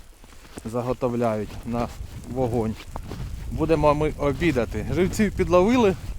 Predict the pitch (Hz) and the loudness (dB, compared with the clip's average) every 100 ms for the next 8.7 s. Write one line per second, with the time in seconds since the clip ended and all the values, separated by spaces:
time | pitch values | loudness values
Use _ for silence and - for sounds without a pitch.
0 | - - - - - - 151 160 170 185 | -4 -4 -4 -2 -2 0 2 2 4 2
1 | - 165 143 160 147 143 - 151 147 139 | 2 0 2 4 4 4 2 0 2 4
2 | 123 147 - 240 233 180 151 - - - | 4 2 2 2 4 4 4 0 -8 -8
3 | - - - - - - - - - - | -6 -6 -6 -6 -8 -4 -4 -4 -6 -8
4 | - - 110 123 131 - 240 247 170 - | -6 -2 0 2 2 2 2 2 0 -4
5 | 226 208 160 - 247 - 165 143 139 120 | 0 2 0 0 0 0 2 8 8 6
6 | 113 - - - - - - - - - | 2 -6 -18 -20 -20 -20 -20 -14 -12 -12
7 | - - - - - - 170 185 - - | -16 -16 -16 -16 -12 -2 2 2 0 -6
8 | 147 - 175 151 147 143 | -6 0 -2 0 -2 -2